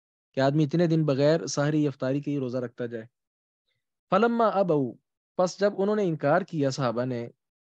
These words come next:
अन यंतहू, के वो बाज आए, रुके, अनिल विसाल, विसाल से, यानी सहाबा किराम को आपने मना किया ना कि ना विसाल करो, नहा अनिल विसाल, आपने विसाल से मना किया, लेकिन जब उन्होंने इनकार किया कि वो विसाल से रुकें,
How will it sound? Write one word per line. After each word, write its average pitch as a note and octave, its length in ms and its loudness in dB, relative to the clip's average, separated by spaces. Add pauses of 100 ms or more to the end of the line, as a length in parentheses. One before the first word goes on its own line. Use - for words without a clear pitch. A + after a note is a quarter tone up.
(160)
अन D3+ 100 -4
यंतहू, E3+ 640 0
के D#3 140 -2
वो D3+ 140 0 (180)
बाज C3 320 -2
आए, B2+ 240 -6
रुके, A#2 280 -8
अनिल B2+ 220 -6
विसाल, A#2+ 400 -4
विसाल A#2 400 -4
से, A2 180 -10 (880)
यानी C3 180 -2
सहाबा D3 340 2
किराम D#3+ 320 0 (340)
को E3 120 -4 (280)
आपने D3+ 400 -2
मना E3+ 240 0
किया C3 280 -4
ना F#3 160 -4
कि D#3+ 180 -6
ना D3 240 0
विसाल C3 380 -4
करो, A2+ 220 -8
नहा A#2 300 -4 (160)
अनिल C#3 240 -6
विसाल, B2+ 420 -6
आपने C3 220 -8
विसाल C3 280 -6
से C3+ 120 -8
मना D#3 220 0
किया, A2+ 280 -10 (720)
लेकिन C3+ 200 0
जब F#3 160 4
उन्होंने F#3 240 4
इनकार D3+ 380 2
किया G3 320 0 (460)
कि C#3 60 -2
वो D3+ 160 2 (280)
विसाल C3+ 400 0
से D3 140 -2
रुकें, B2+ 440 -4